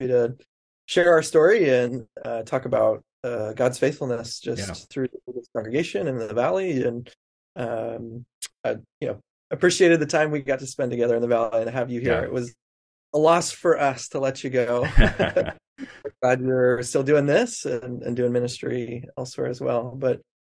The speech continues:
Speaker 1: yeah, my story. Um, so I'm a generation in this community. Uh, my great-great-grandfather moved here and worked for Weyerhaeuser. Um, and my family has stayed in specifically North Bend of the Snoqualmie Valley,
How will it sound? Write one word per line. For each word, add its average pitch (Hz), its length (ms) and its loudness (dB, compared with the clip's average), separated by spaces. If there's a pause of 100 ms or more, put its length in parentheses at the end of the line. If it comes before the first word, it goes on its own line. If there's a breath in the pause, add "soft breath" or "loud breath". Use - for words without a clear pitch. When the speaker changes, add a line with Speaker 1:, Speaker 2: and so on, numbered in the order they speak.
Speaker 1:
yeah, 165 100 8
my 151 140 4
story. 147 720 2
Um, 135 340 -6
so 139 240 -2
I'm 156 200 2
a 120 340 4 (600)
generation 151 840 -4 (200)
in 127 280 -8
this 123 180 -4
community. 131 640 -6 (380)
Uh, 113 240 -2
my 110 440 -4
great-great-grandfather 120 1120 -2
moved 120 240 -4
here 139 180 -4
and 151 120 -2
worked 123 200 -4
for 131 240 -6
Weyerhaeuser. 135 840 -2 (440)
Um, 120 720 -6
and 117 240 -6
my 113 100 -2
family 117 280 -2
has 117 180 -6
stayed 117 400 -2
in 120 260 -6
specifically 127 800 -2
North 143 340 0
Bend 131 480 -6
of 139 220 -6
the 127 100 -4
Snoqualmie 127 500 -2
Valley, 120 500 0